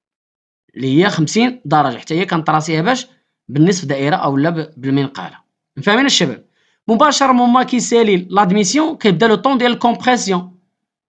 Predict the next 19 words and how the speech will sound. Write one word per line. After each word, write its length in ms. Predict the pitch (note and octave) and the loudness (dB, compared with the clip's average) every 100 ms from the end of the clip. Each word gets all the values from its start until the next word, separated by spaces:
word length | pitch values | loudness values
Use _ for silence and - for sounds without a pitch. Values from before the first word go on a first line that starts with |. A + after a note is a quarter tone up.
| _ | _
الكومبريسيون 600 | - D#3+ D3+ E3 D#3+ B3+ | -4 -2 -2 -4 0 2
ما 80 | A#3+ | 2
يمكنش 380 | A3+ A3+ B3 A3 | 2 0 -2 0
يبدا 200 | E3 A3+ | -2 -2
مع 200 | G#3+ F3 | -2 -2
هذا 140 | F3+ | 0
الا 100 | A3 | -2
تسدوا 380 | F#3 - C3 F#3 | -4 -8 -4 -2
لي 100 | F#3 | 0
سوبا 320 | F3+ D#3+ E3 | -2 -4 -4
بجوج، 520 | C#3+ B2 D#3+ D3 F#2 - _ _ _ _ | -4 -4 -2 -2 -4 -14 _ _ _ _
يعني 460 | C3+ C3 A3+ G3 - _ _ - | -4 0 0 0 -6 _ _ -10
الكومبريسيون 840 | D#3 F#3 F3+ F#3 F3+ A3 A#3 F3 - | -2 -2 0 0 0 0 -2 -4 -4
كان 380 | G3+ A3 A#3 A3 | 0 2 2 0
في 80 | |
الاصل 440 | G#3 F#3+ F#3 E3 - | -2 -4 -2 -6 -6
تيبدا 300 | - D#3+ C#3+ | -2 -2 -2
في 100 | D#3 | -4
ال-، 160 | D3+ D#3 | -4 -8